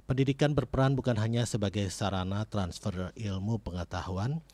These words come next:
tetapi lebih luas lagi sebagai pembudayaan atau enkulturisasi.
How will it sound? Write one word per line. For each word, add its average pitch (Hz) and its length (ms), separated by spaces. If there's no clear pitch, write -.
tetapi 156 400
lebih 135 320
luas 123 320
lagi 107 400
sebagai 120 480
pembudayaan 101 720
atau 110 240
enkulturisasi. 110 1700